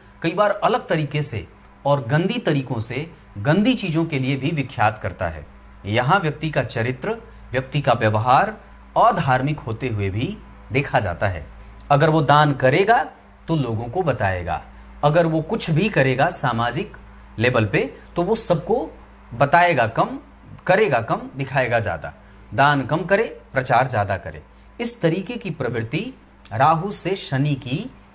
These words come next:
अगर नवम भाव में स्थिति या स्थिति बनती है तो होती है।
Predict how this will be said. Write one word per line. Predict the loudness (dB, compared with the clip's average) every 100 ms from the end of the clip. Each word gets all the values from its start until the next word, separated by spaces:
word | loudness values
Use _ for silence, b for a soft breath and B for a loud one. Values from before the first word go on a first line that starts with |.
| -10 -2
अगर | 2 2 2
नवम | 2 2
भाव | 2 2
में | 0
स्थिति | -8 -12 -10 -4 -4 -2
या | -2 -2
स्थिति | -4 -2 -2
बनती | 0 -2 -2
है | -4
तो | -2 -4
होती | -4 -6 -10
है। | -12